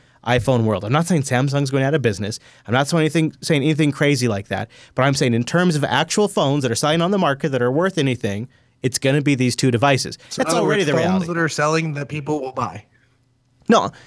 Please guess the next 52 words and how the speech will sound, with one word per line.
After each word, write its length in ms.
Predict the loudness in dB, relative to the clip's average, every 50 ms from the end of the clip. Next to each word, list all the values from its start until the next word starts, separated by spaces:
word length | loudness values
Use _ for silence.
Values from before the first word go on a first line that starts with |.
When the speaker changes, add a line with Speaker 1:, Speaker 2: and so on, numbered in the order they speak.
| _ -2
Speaker 1:
no, 180 | 0 2 2
it, 220 | 2 0 -2 -2 0
no, 260 | 0 0 0 -2 -6 _ -14
no. 320 | -8 -6 -4 -4 -6 -8 _ _ _ _ _ _ -2
No, 160 | 0 0 2
if, 200 | 2 2 0 0 0
if 240 | 0 0 0 2 0
you 100 | 0 0
care 220 | 2 2 2 2
about 240 | 4 4 2 2 0
security, 540 | 0 -2 0 0 0 2 2 2 2 0 0
if 100 | 0 0
you 100 | -2 -2
care 200 | 0 0 0 0
about 120 | 2 2 2
having 200 | 2 2 2 0
a 60 | -2
phone 240 | 0 0 0 0 0
that's 160 | 0 0 -2
supported, 320 | -2 -2 0 0 0 0
if 100 | 0 0
you 80 | -2 -2
care 220 | -2 0 0 0
about 200 | 0 0 0 0
Speaker 2:
Right. 100 | 0 0
Speaker 1:
specs 440 | 0 0 2 2 2 0 0 -2 0
or 100 | 0 2
having 200 | 2 2 2 0
Speaker 2:
Right. 60 | 0
Speaker 1:
a 20 | 0
good 160 | 0 -2 -2
camera. 420 | -2 -2 0 0 0 -2 -4 -6 -10 _ -20 -20 -20 -20 -10 -4
Now, 140 | -2 0 0
if 100 | 0 0
you're 100 | 0 0
going 240 | 2 2 2 2 2
in 60 | 2
Speaker 2:
Right, 160 | 2 0 0
right, 180 | -2 -4 -4 -4
right. 220 | -4 -4 -4 -2
But 100 | -2 0 0
that's, 180 | 0 0 0
that's 100 | 2 2
what 120 | 2 2 2
I'm 100 | 0 0
saying. 220 | 0 -2 -2 -2
So 180 | -2 -2 -2 0
phones 320 | 2 2 2 2 2 2
that 160 | 2 0 2
you 140 | 2 2 2 2
would 160 | 2 2 2
buy. 260 | 0 0 0 -4